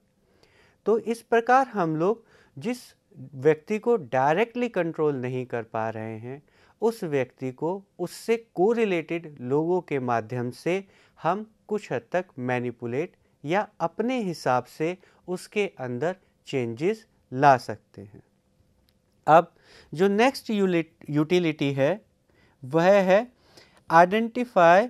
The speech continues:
related items और फैक्टर्स। जब हम लोग कोई स्केल बनाते हैं या साइकोलॉजिकल कोई मेजर डेवलप करते हैं, तो उसमें हम लोग बहुत सारे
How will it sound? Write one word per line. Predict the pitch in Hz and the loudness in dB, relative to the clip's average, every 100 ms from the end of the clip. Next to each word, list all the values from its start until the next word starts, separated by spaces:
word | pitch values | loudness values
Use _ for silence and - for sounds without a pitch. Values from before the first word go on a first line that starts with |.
| 247 | -4
related | 135 151 175 190 226 - 131 | -4 0 2 2 -2 -2 2
items | 135 139 175 202 - _ - | 2 2 0 0 -6 _ 6
और | 180 131 165 - _ _ - | 8 8 4 -4 _ _ 0
फैक्टर्स। | 165 139 - 107 92 - - _ _ _ _ _ _ _ _ _ _ _ | 2 2 0 -12 -12 -20 -20 _ _ _ _ _ _ _ _ _ _ _
जब | 139 240 277 | 0 2 2
हम | 247 214 190 | 0 -4 -2
लोग | 185 214 226 _ _ | 0 -2 -4 _ _
कोई | 175 196 208 - | -2 -2 -2 -12
स्केल | 147 - 160 160 170 | -18 -10 -2 0 0
बनाते | 147 143 135 131 139 | -2 -2 -2 -2 -4
हैं | 131 131 131 - _ - | -2 -4 -6 -12 _ -10
या | 127 156 180 - | 2 2 2 -4
साइकोलॉजिकल | _ - 135 - 151 160 180 185 180 | _ 0 0 0 -4 -4 -4 -4 -6
कोई | - 165 180 131 | -4 -2 -2 -6
मेजर | 120 120 127 120 170 | -8 -4 -2 4 4
डेवलप | 175 156 147 151 151 | 4 2 2 0 0
करते | - 131 123 135 | -2 -2 -2 -4
हैं, | 127 123 120 _ _ _ _ _ _ | -4 -6 -8 _ _ _ _ _ _
तो | 254 | -4
उसमें | 254 247 226 247 226 - | -4 -4 -6 -6 -8 -4
हम | 165 202 | -2 -2
लोग | 180 202 220 _ _ - | -4 -6 -8 _ _ -6
बहुत | 143 160 247 | -6 0 -2
सारे | 254 - 160 156 185 | -2 -2 0 0 -4